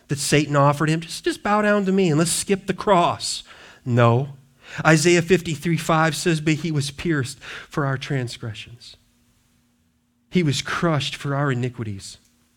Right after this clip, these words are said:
Upon him was the chastisement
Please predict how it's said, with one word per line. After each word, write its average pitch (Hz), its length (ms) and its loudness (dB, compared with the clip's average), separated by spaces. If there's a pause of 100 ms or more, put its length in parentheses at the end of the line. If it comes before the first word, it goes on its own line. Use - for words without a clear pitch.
(1500)
Upon 165 500 6
him 175 600 2 (220)
was 151 200 0
the 151 100 0
chastisement 165 1000 0